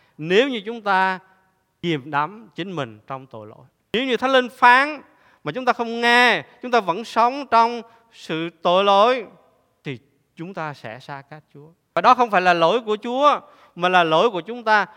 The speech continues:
Bởi vì Kinh Thánh ghi rằng là, "Tội lỗi các ngươi đã che khuất mặt các ngươi khỏi, mặt Ngài khỏi các ngươi." Dân Israel sau khi bị đoán phạt, họ chỉ có khóc mà thôi.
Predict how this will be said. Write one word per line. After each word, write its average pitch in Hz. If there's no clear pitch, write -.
Bởi 185
vì 202
Kinh 220
Thánh 233
ghi 233
rằng 190
là, 147
"Tội 180
lỗi 214
các -
ngươi 233
đã 147
che 208
khuất 247
mặt 151
các 202
ngươi 180
khỏi, 123
mặt 143
Ngài 147
khỏi 123
các 156
ngươi." 131
Dân 160
Israel 165
sau 202
khi 190
bị 147
đoán 151
phạt, 113
họ 143
chỉ 131
có 170
khóc 202
mà 120
thôi. 139